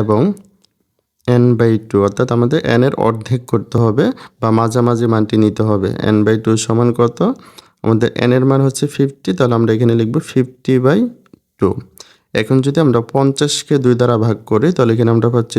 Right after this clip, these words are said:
টোয়েন্টি ফাইভ। অর্থাৎ আমাদের পঁচিশতম যে পদটি থাকবে, সেখানে আমাদের মধ্যক থাকবে। তো এখানে আমরা লিখব, আহ, অতএব, অতএব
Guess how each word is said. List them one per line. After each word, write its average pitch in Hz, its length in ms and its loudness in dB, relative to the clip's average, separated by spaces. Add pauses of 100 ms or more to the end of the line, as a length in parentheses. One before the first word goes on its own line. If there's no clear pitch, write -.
টোয়েন্টি 107 380 2
ফাইভ। 95 220 -4 (760)
অর্থাৎ 120 300 0
আমাদের 131 220 0 (100)
পঁচিশতম 147 500 0 (160)
যে 135 80 4 (120)
পদটি 123 340 -4 (100)
থাকবে, 135 240 -4 (100)
সেখানে 120 340 2
আমাদের 120 220 2 (100)
মধ্যক 110 320 -2 (140)
থাকবে। 104 300 -6 (100)
তো - 120 -8
এখানে 117 240 -2
আমরা 113 220 0
লিখব, 101 220 -4 (720)
আহ, 101 140 0 (140)
অতএব, 110 440 -2 (2250)
অতএব 117 360 2